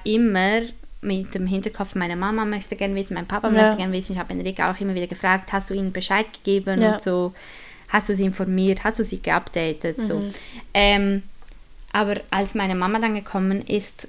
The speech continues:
Speaker 1: muss ich auch sagen, konnte ich auch endlich wirklich entspannen. Nicht, weil Enrique seinen Job nicht gut gemacht hat, er hat seinen Job tipptopp gemacht, ähm, sondern weil ich einfach wusste, die Person, die sich am meisten sorgt, weil meine Mama
Speaker 2: Ja.
Speaker 1: einfach so ist, ich glaub, ich wäre nicht anders,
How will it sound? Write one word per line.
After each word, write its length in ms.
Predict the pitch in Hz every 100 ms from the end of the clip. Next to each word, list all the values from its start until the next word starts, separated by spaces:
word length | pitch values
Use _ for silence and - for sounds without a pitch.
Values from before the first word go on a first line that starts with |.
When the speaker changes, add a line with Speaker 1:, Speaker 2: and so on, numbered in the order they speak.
| -
Speaker 1:
muss 160 | 196
ich 160 | 185 190
auch 100 | 185
sagen, 320 | - 180 180
konnte 240 | - 185 180
ich 120 | 196
auch 120 | 185
endlich 360 | 196 190 190 -
wirklich 460 | 190 269 262 196 180
entspannen. 440 | 180 170 165 175
Nicht, 220 | 214 240
weil 160 | 269 247
Enrique 360 | 196 190 190
seinen 260 | 190 185 175
Job 180 | 180 190
nicht 180 | 294 -
gut 120 | 170
gemacht 340 | 175 165 -
hat, 100 | 185
er 60 | 170
hat 140 | 170
seinen 220 | - 170
Job 280 | 180 170 -
tipptopp 340 | - - 214 -
gemacht, 300 | 165 185 - - - - -
ähm, 220 | 202 202 185
sondern 320 | 202 202 190
weil 160 | 185
ich 80 | 190
einfach 280 | 190 190 190
wusste, 440 | 202 214 226 208 208 -
die 120 | 240
Person, 300 | - 208 196
die 80 | 185
sich 200 | 170 156
am 360 | 165 165 160
meisten 500 | 180 285 381 - 415
sorgt, 360 | 262 170 254 -
weil 140 | 180
meine 160 | 170 -
Mama 320 | 262 254 240
Speaker 2:
Ja. 140 | 226
Speaker 1:
einfach 180 | 220 -
so 80 | 185
ist, 280 | - 262 - - 262 -
ich 340 | 208 185 -
glaub, 260 | 226 185 180
ich 100 | -
wäre 200 | 180 185
nicht 180 | 214
anders, 300 | 202 202 220